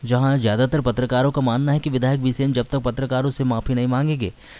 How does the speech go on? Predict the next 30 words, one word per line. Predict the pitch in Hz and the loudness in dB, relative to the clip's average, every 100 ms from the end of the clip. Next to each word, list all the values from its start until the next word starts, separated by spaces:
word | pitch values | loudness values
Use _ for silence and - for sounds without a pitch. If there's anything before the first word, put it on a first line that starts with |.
| - | -2
तब | 156 151 | -2 2
तक | 180 | 2
उनकी | 156 143 156 | 2 2 2
नाराज़गी | 135 127 131 123 | 4 4 2 0
दूर | 123 127 | 2 2
नहीं | 123 135 | 4 2
होगी। | 139 131 90 - - - - 120 | 2 -2 -6 -12 -20 -20 -10 0
बहरहाल, | 123 131 127 147 - - - - - - - - - - - - 123 | 2 4 4 2 -4 -18 -20 -20 -20 -20 -20 -20 -20 -20 -20 -10 2
बहरहाल, | 147 185 190 208 | 4 6 4 4
पत्रकारों | 156 147 147 147 165 | 2 0 2 2 2
से | 175 | -2
की | 156 143 | 0 2
गई | 147 | 4
अभद्रता | 135 123 139 135 151 | 4 2 2 2 2
वाला | 139 131 135 | 2 2 2
यह | 131 | 2
मामला | 127 117 127 120 113 120 - - - | 2 2 2 2 0 -2 -12 -20 -2
कब | 151 - | -2 0
तक | 185 175 | -2 -2
सुर्खियों | - 151 143 - 185 | 2 2 4 4 4
में | 175 | 4
बना | 147 135 | 4 4
रहता | 123 - | 4 2
है, | 151 143 | 0 2
फिलहाल | 143 139 135 139 | 2 2 2 2
यह | 135 135 | 2 0
कह | 139 131 | 0 0
पाना | 127 127 127 | 0 -2 0
मुश्किल | 123 123 - 127 | 0 -2 -4 -6
है, | 110 | -6